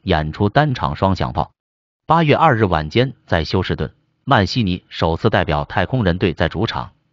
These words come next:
以代打身份迎战波士顿红袜队，在第二局下于队友安打上垒之后，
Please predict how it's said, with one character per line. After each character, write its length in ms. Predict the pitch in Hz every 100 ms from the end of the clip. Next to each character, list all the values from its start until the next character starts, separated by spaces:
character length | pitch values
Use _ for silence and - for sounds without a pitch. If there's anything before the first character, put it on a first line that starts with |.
| _ -
以 140 | 104
代 140 | 117 104
打 160 | 82
身 200 | - 131
份 180 | 123 87
迎 160 | 85 131
战 180 | 113
波 140 | 85 113
士 160 | 98
顿 160 | 85 80
红 160 | 73 85
袜 160 | 69
队， 180 | - - _ _ _
在 220 | - 85
第 160 | 80 110
二 200 | 165 95
局 200 | 80 92
下 200 | - 85
于 160 | 80 101
队 200 | 110 82
友 100 | 71
安 240 | 131 135
打 160 | 78 76
上 160 | 101
垒 120 | 71
之 120 | - 101
后， 220 | 85